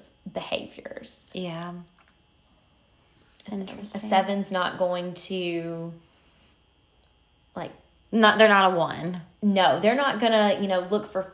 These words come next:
Speaker 1: fifty houses if they find one they like. They're not gonna shop for, you know, go to ten wedding dress stores if they find one they like. They, sevens do, though, I feel like, know what they like and know what they don't like. But they are, if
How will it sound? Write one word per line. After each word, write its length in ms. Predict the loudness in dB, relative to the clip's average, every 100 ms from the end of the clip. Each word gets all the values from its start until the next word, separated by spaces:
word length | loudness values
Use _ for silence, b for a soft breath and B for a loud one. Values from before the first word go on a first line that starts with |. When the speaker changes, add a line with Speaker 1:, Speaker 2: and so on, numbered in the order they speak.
| _
Speaker 1:
fifty 340 | -6 -6 -6 -8
houses 760 | -6 -6 -8 -10 -10 -10 -12
if 140 | -12 -6
they 140 | -6
find 280 | -4 -6 -4
one 180 | -6 -4
they 140 | -4
like. 440 | -2 -4 -6 -10 -18
They're 180 | -8 -6
not 200 | -6 -8
gonna 420 | -8 -6 -6 -6 -8
shop 400 | -10 -8 -8 -8
for, 200 | -10 -10 -16 _ _ -14
you 100 | -12
know, 160 | -12 -2
go 140 | 2 2
to 60 | 0 -12
ten 260 | -2 -2 2
wedding 280 | 2 2 -4
dress 280 | -4 -4
stores 300 | -6 -6 -6
if 80 | -2
they 140 | 0 0
find 320 | 0 -2 -4
one 140 | -4
they 140 | -4 -4
like. 300 | -4 -6 -8 -20 b b b b b _
They, 260 | 2 2 0
sevens 440 | 0 4 4 2 0
do, 380 | 0 2 0 4
though, 300 | 8 8 8
I 100 | 4
feel 140 | 2
like, 180 | 2 2
know 280 | -4 2 2
what 100 | 4
they 80 | 2
like 200 | 2 0
and 100 | -2
know 100 | -2
what 120 | -2
they 120 | -4
don't 260 | 0 -2 -2
like. 300 | -8 -10 -8
But 140 | -6
they 120 | -2 0
are, 280 | 2 2
if 100 | 0